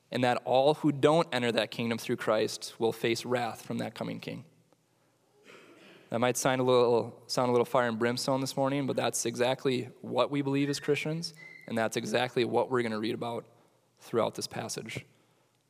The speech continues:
So if, if you think about your own life, and this is a convicting question for me too, you know, is there anybody, you know, would anybody around you be like,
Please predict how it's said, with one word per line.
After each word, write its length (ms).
So 180
if, 240
if 340
you 100
think 200
about 240
your 100
own 140
life, 300
and 120
this 160
is 100
a 60
convicting 400
question 320
for 20
me 80
too, 220
you 80
know, 120
is 60
there 140
anybody, 580
you 60
know, 140
would 160
anybody 320
around 240
you 100
be 80
like, 320